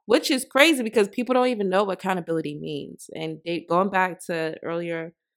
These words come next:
um, in the segment here is that, like, accountability is such a, it's like dying. I'll, I'll put it that way. Accountability is dying out. And, and accountability is a very important word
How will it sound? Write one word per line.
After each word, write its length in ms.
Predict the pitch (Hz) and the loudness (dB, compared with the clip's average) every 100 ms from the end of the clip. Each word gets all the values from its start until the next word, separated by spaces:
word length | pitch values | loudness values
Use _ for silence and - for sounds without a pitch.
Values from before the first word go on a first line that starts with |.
| _ - | _ -4
um, 540 | 160 156 156 160 175 - | 0 0 -4 -8 -14 -8
in 100 | 170 | -6
the 80 | 160 | -4
segment 580 | - 208 208 170 156 - _ _ _ - | 0 2 2 0 -2 -6 _ _ _ 0
here 380 | 240 202 165 | 4 6 6
is 300 | 170 175 165 | 4 2 0
that, 280 | 170 160 151 | 2 2 2
like, 340 | 170 160 156 - _ - | 0 0 -2 -6 _ -16
accountability 880 | 190 214 208 226 208 208 196 190 185 - | -4 2 2 2 2 2 2 0 -4 -4
is 340 | 170 160 - | -4 -4 -8
such 500 | - 196 196 - - _ _ 170 | 0 0 0 -4 -14 _ _ -2
a, 520 | 160 156 147 143 151 - _ _ _ _ _ _ _ _ _ _ _ _ _ _ | 0 0 0 -2 -6 -12 _ _ _ _ _ _ _ _ _ _ _ _ _ _
it's 160 | 208 285 | 0 8
like 240 | 302 202 | 8 8
dying. 540 | 185 180 147 80 87 - _ _ _ _ _ _ _ | 10 10 10 2 -10 -14 _ _ _ _ _ _ _
I'll, 200 | - 220 - | 6 8 10
I'll 180 | 214 | 8
put 180 | 208 208 | 6 0
it 120 | 175 175 | -2 -2
that 160 | - | -6
way. 280 | - 110 - _ - | -6 -10 -12 _ -12
Accountability 760 | 180 233 285 262 254 226 214 196 | 2 4 6 6 4 4 2 0
is 180 | 165 151 | -2 0
dying 380 | 156 151 143 - | 2 4 0 -4
out. 380 | 139 - - - - _ _ _ _ _ _ _ _ _ _ _ | -4 -6 -10 -12 -12 _ _ _ _ _ _ _ _ _ _ _
And, 200 | 196 196 - | 2 2 2
and 220 | 185 180 | 0 0
accountability 600 | 185 233 247 285 247 226 | 0 6 6 6 4 4
is 100 | 226 | 4
a 80 | 175 | 0
very 300 | 160 170 170 | 2 4 4
important 500 | 180 - 170 151 151 151 | 2 -2 -2 -2 -6 -4
word 400 | 143 165 247 | -2 -2 -4